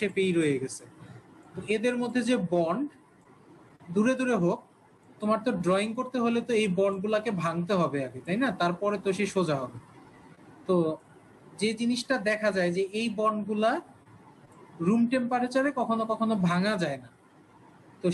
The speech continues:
সেই ক্ষেত্রে আমাদের এটাকে একটু হট করতে হয় বা heat দিতে হয়। Heat দিলে কি হয়, বেশি এনার্জি পেয়ে এই বন্ডিংগুলো ভেঙে যায়, বা glass transition টেম্পারেচারে গেলে এটা একটু নরম হয়ে যায়, তখন আমরা তাকে টেনে crystalline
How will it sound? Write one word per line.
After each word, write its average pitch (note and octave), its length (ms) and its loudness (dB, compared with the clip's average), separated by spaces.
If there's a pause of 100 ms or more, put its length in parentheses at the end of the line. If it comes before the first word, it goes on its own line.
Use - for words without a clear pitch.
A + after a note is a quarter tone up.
সেই A#3+ 240 2
ক্ষেত্রে C#4 260 -2 (100)
আমাদের G#3 300 0
এটাকে G#3+ 260 -6
একটু A3+ 120 -2 (100)
হট F#3 220 0 (440)
করতে F3+ 300 -2
হয় C3+ 180 -2
বা C#3+ 60 -2 (100)
heat G#3 160 2 (120)
দিতে F#3 240 0
হয়। C3 220 -6
Heat F#3+ 140 0 (100)
দিলে A#3+ 160 0 (100)
কি A3 160 -2
হয়, C#4+ 160 2 (720)
বেশি G#3 200 0 (120)
এনার্জি G#3+ 440 -2
পেয়ে B3 180 2 (160)
এই A3 80 0 (100)
বন্ডিংগুলো G3+ 480 0 (140)
ভেঙে F3+ 340 2
যায়, G#3+ 160 2 (580)
বা E3+ 100 2 (180)
glass F3+ 220 2 (120)
transition G#3 480 -4 (100)
টেম্পারেচারে G3+ 640 0
গেলে G#3 240 0
এটা B3 180 -2
একটু G3+ 140 -2 (120)
নরম G#3 240 0 (100)
হয়ে E3 240 0
যায়, G3+ 160 2 (840)
তখন B3+ 240 4 (120)
আমরা A3 140 2 (100)
তাকে G3 160 0 (100)
টেনে G3+ 280 0 (1040)
crystalline F#3+ 540 2